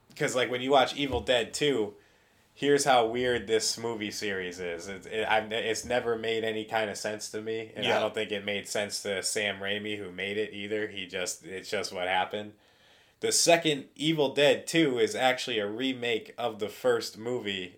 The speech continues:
Speaker 1: but, like, comedy version.
Speaker 2: Mm-hmm.
Speaker 1: So he basically
Speaker 2: Hmm.
Speaker 1: made the same movie twice, but the second one is, like, the funny version of the first movie.
Speaker 2: Yeah.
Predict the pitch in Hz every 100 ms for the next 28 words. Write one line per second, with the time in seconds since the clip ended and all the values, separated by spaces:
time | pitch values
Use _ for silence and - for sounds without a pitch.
0 | _ _ 110 87 104 95 - - 117 107
1 | 92 87 90 80 82 78 _ _ _ -
2 | 151 147 139 - 123 120 110 135 135 -
3 | 120 123 127 117 107 - 123 117 113 120
4 | 107 104 - 120 110 90 - - _ _
5 | _ _ - 110 110 98 131 127 120 104
6 | 107 104 101 98 101 92 101 90 120 113
7 | 104 98 98 92 98 92 90 87 113 104
8 | - 95 87 80 78 - _ 123 123 90